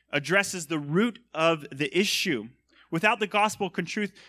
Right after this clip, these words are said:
truth confronting our sin, we're only gonna be managing symptoms of our sins. If we don't get the root out, right? If I don't get that root out,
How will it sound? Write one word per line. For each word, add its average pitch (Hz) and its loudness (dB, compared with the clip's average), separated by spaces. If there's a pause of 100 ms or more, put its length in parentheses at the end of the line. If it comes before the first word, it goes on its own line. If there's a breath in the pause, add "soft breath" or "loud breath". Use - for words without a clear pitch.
(120 loud breath)
truth 214 -2
confronting 208 0
our 156 4
sin, 202 0
we're 175 0
only 202 0
gonna 208 -2
be 175 -4
managing 160 0
symptoms 127 -4
of 123 -2
our 110 0
sins. 101 -12 (520 soft breath)
If - -18
we 190 0
don't 202 2
get 202 -8
the 175 4
root 160 4
out, 117 -2 (1300)
right? 151 -2
If - -4
I 151 -2
don't 180 -10
get 196 -12
that 139 -6
root 156 -2
out, - -18